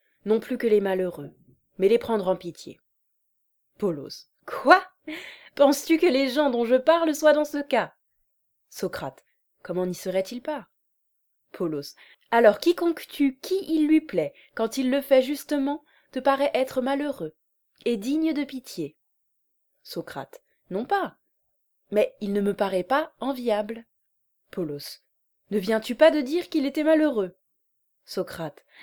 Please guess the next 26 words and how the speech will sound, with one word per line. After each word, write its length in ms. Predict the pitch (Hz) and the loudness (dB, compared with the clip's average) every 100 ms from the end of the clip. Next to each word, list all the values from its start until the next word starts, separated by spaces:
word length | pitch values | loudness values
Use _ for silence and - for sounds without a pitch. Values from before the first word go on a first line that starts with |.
| - | -8
Je 100 | 202 | 0
l'ai 140 | 214 | 0
dit 240 | 220 349 240 | 2 0 0
en 100 | 185 | -2
effet, 420 | 170 - 160 151 _ | -6 -8 -10 -10 _
camarade, 640 | - 170 165 156 147 - _ _ _ | -8 -6 -6 -6 -12 -14 _ _ _
de 80 | 190 | -10
celui 380 | - 208 277 320 | -4 0 0 -2
qui 160 | - | -2
a 80 | 190 | -2
tué 380 | 175 214 262 285 _ | -2 -6 -6 -8 _
injustement, 760 | 247 285 247 247 - 196 165 143 _ _ _ _ _ | -4 -4 -2 -8 -8 -10 -10 -12 _ _ _ _ _
et 100 | - | -4
j'ai 160 | 180 196 | 0 4
ajouté 440 | 185 175 185 311 | 4 0 -8 -10
qu'il 180 | 320 226 | -8 -4
était 220 | 196 208 | -4 -4
digne 340 | 175 269 285 269 | -6 -6 -4 -4
de 100 | 214 | -6
pitié. 460 | 220 185 - - _ _ _ _ _ _ _ _ | -10 -20 -20 -20 _ _ _ _ _ _ _ _
Quant 120 | 190 | 2
à 140 | 190 196 | 4 4
celui 300 | 226 233 302 | 2 -2 -4
qui 140 | 254 | -6
tue 180 | - 196 | -8 -10
justement, 720 | 190 254 - 208 170 165 | -8 -10 -8 -8 -8 -8